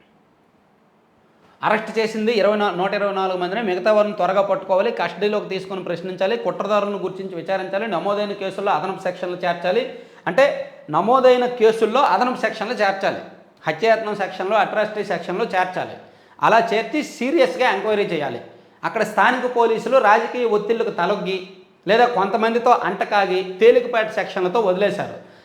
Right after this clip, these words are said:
దానివల్లనే హింస పెరిగింది. అదే పోలింగ్ రోజు జరిగిన గొడవ రోజే సీరియస్ సెక్షన్లు నమోదు చేసి ఉంటే, వెంటనే అరెస్టులు జరిగితే, నెక్స్ట్ అంత హింస జరిగేది కాదు.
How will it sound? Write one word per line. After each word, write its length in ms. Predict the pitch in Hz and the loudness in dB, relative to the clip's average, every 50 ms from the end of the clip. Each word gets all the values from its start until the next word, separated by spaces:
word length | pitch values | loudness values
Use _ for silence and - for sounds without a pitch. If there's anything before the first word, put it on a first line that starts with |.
| _ _ - 135 | _ _ -4 2
దానివల్లనే 560 | 151 185 233 269 269 262 254 233 240 254 294 | 4 4 4 4 4 2 2 2 2 2 -2
హింస 340 | 254 170 208 220 240 - 254 254 247 - | -2 -2 -2 -4 -2 -2 -2 -2 0 2
పెరిగింది. 560 | 202 202 220 220 202 127 - - - - - - - - - | 2 2 2 2 0 -2 -4 -8 -12 -16 -20 -20 -12 0 0
అదే 200 | 156 196 240 269 | 4 8 8 6
పోలింగ్ 420 | - 175 185 214 240 254 254 247 | 6 6 4 4 4 4 4 6
రోజు 260 | 247 247 247 240 196 | 8 8 8 8 6
జరిగిన 420 | 185 220 226 226 226 240 233 226 226 - - - 185 156 135 170 | 2 2 2 2 0 -2 -2 -4 -4 -6 -10 -12 -12 -2 2 4
గొడవ 240 | 180 202 220 226 | 6 6 6 4
రోజే 560 | 240 226 226 220 196 214 214 214 214 - - - - - - - _ - | 4 4 2 2 2 2 2 0 -2 -6 -10 -14 -18 -20 -20 -20 _ -2
సీరియస్ 360 | - 240 262 254 247 - - - | 0 2 6 6 6 6 4 4
సెక్షన్లు 360 | 226 220 - - 233 233 233 | 2 0 2 0 -2 -2 2
నమోదు 440 | 214 180 185 208 226 226 - - 226 | 2 2 4 4 2 0 0 -2 -4
చేసి 160 | 202 185 202 | -4 -2 -4
ఉంటే, 600 | 196 202 190 185 190 185 180 180 - - - - | -4 -4 -2 0 0 0 0 0 -4 -10 -6 0
వెంటనే 320 | 160 180 208 233 233 247 247 | 0 2 2 0 -2 0 2
అరెస్టులు 440 | 240 185 185 220 214 - - 240 | 2 4 4 2 0 0 -4 -4
జరిగితే, 680 | 226 196 214 208 196 180 165 202 196 190 196 - - - - | -2 0 0 0 -2 -2 0 0 0 0 -2 -6 -12 -12 -4
నెక్స్ట్ 360 | 170 190 220 214 220 - - | -2 0 0 0 -2 -2 -2
అంత 360 | 269 269 262 - 202 208 208 233 | 0 0 0 0 -2 0 2 0
హింస 300 | 202 185 208 233 214 262 | 0 2 -2 -2 -2 -2
జరిగేది 500 | 220 170 190 196 220 220 233 226 202 202 | 2 6 6 6 6 6 4 2 2 0
కాదు. 260 | - 151 131 - | -2 -4 -6 -6